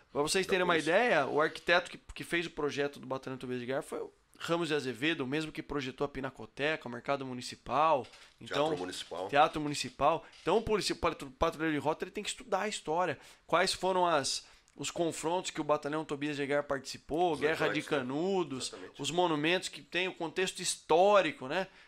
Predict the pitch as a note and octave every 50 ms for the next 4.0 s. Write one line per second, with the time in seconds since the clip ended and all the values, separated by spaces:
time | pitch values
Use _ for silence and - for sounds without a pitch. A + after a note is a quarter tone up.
0 | _ _ - C#3 C#3+ C#3 C#3 - C#3+ C#3 C#3 - - - - - B2+ - - G#2+
1 | A#2+ B2 B2 C#3 F3+ A#3 A#3 G3+ D#3 - - D#3 E3 G3 F#3+ C#3 A2+ C#3 F3+ F#3
2 | D3+ D3 C3+ C3 A#2+ B2 B2+ C3 B2+ - - A#2 A#2+ C3+ D3 D3 C3 B2 - -
3 | A#2 G#2+ - - C3+ C#3+ C3+ - C3+ C3 - - C3 B2 A2 - - B2+ C#3+ C#3+